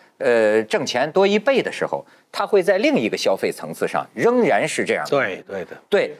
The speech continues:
Speaker 1: 所以不要拿财富当成讲究的标准。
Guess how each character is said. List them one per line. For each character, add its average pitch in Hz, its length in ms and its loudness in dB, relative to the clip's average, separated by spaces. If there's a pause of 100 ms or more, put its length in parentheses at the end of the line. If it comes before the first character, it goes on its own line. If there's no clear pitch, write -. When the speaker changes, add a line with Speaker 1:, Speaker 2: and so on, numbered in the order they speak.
Speaker 1:
所 233 180 2
以 269 80 2
不 294 200 0
要 294 140 4
拿 156 140 0
财 117 320 -2
富 185 220 0
当 180 240 -2
成 165 160 -2
讲 80 260 -4
究 135 140 0
的 135 100 0
标 190 320 2
准。 90 220 -2